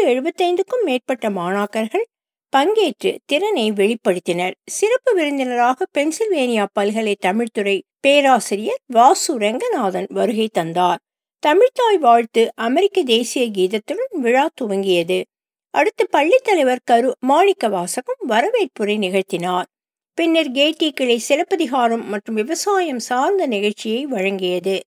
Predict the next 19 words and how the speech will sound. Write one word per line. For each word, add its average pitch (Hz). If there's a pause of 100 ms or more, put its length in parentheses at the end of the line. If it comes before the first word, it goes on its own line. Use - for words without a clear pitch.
(100)
மேற்கு 269
ஹூஸ்டன் 262
கிளை 311 (200)
குடிநீரின் 339
இன்றைய 370
நிலையை 208
படம் 254
பிடித்து 285
காட்டும் 196
நிகழ்ச்சியை 190 (240)
வழங்கியது. 196 (200)
தொலைக்காட்சி 311
நிகழ்வுகளாக 262
மாணாக்கர் 247
கலைத்திறனை 214 (120)
தொகுத்து 392
தந்தது 190 (100)
உட்லண்ட்ஸ் 254
கிளை. 175